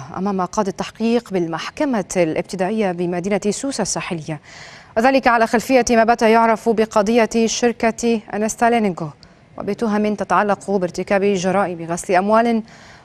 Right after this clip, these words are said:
وتحريض على العنف وتهديد أمن الدولة. يحقق القضاء التونسي في هذه القضية مع نحو سبعة وعشرين متهماً، من بينهم الغنوشي.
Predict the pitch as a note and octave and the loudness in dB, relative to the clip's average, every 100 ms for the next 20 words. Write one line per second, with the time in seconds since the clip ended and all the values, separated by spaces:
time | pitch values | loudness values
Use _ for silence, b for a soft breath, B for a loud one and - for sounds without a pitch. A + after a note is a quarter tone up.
0 | B - - A#3+ A#3 G#3+ G3 F#3 A3 A3+ | B -10 -4 4 4 6 4 4 4 2
1 | - G#3 G#3 G#3 A3+ G#3 G#3 A3 G#3+ F3+ | 2 0 2 4 4 4 4 4 2 2
2 | E3+ E3 E3 B B B B - A3 C#4 | 2 0 -4 B B B B -2 2 2
3 | - C4 A3+ G#3+ - A#3 A#3 G3+ G#3 G#3 | 0 2 4 4 2 4 4 4 2 0
4 | G3 - A#3+ G#3+ G#3 F#3 F#3+ G#3 G3+ A3+ | 2 2 2 2 2 2 0 2 2 4
5 | A3+ A3+ G#3+ F#3+ E3 G3+ - G#3 F#3+ C#4 | 4 4 4 4 4 2 0 -2 0 0
6 | G#3+ F3+ E3+ F#3 F3+ G#3 C4+ B3 - - | 0 0 -2 -2 0 0 0 -4 -6 -4
7 | C#4 B3+ B3+ C#4 G#3 E3 D3 - b b | -2 -2 -2 -2 -2 -4 -6 -12 b b
8 | - A#3+ B3 A#3 F#3+ E3+ D#3 D3+ C#3+ - | -8 -2 0 2 2 0 -4 -6 -8 -8
9 | - | -8